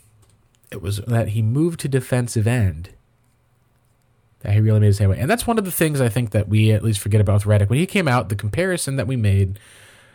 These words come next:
as far as Bruce Arians made was, he said, "Oh, this is a guy who's like a Von Miller, a guy who hunts after the quarterback." A guy who's great. That, and Von Miller was a defensive end and an edge rusher. And the Cardinals said, "All right, we're gonna move Hassan Reddick behind Carlos Dansby,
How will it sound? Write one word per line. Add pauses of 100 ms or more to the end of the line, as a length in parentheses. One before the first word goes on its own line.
(100)
as
far
as
Bruce
Arians
made
was, (800)
he
said,
"Oh,
this
is
a
guy
who's
like
a
Von
Miller,
a
guy
who
hunts
after
the
quarterback."
A
guy
who's
great.
That,
and
Von
Miller
was
a
defensive
end
and
an
edge
rusher. (1080)
And
the
Cardinals
said,
"All
right, (680)
we're
gonna
move
Hassan
Reddick (600)
behind
Carlos
Dansby,